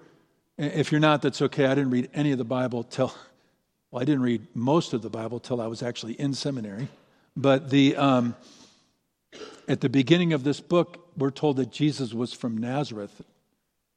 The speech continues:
and nothing good in another place, we're told, comes from Nazareth. So they're saying he's the prophet from Nazareth. They've, they've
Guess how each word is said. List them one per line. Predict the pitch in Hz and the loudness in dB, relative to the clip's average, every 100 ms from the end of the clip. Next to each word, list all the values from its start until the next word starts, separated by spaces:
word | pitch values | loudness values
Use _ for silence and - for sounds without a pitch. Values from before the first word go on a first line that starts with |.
| _ _ _ _ _ _ _ _ _ _ _ _ _ - | _ _ _ _ _ _ _ _ _ _ _ _ _ -6
and | 120 | -2
nothing | 127 131 - 127 113 - | 0 0 0 -2 -2 -2
good | 147 143 | 0 0
in | 113 | 0
another | 113 120 127 | -4 -4 -6
place, | - 120 107 - | -6 -10 -10 -12
we're | |
told, | 107 113 104 | -10 -10 -10
comes | 131 143 | -8 -8
from | - 107 | -10 -16
Nazareth. | 98 101 - 113 - _ _ _ _ | -16 -20 -18 -20 -20 _ _ _ _
So | - 127 | -8 -2
they're | 156 240 | 0 0
saying | - 135 | 0 2
he's | 117 214 | 2 0
the | 143 | 0
prophet | - - 180 - 123 - - | -6 -2 -2 -2 -6 -8 -8
from | 135 135 | -6 -4
Nazareth. | 156 208 139 110 | -2 -2 -4 -6
They've, | 170 175 - - _ - | -2 -2 -2 -20 _ 0
they've | 160 139 | 0 2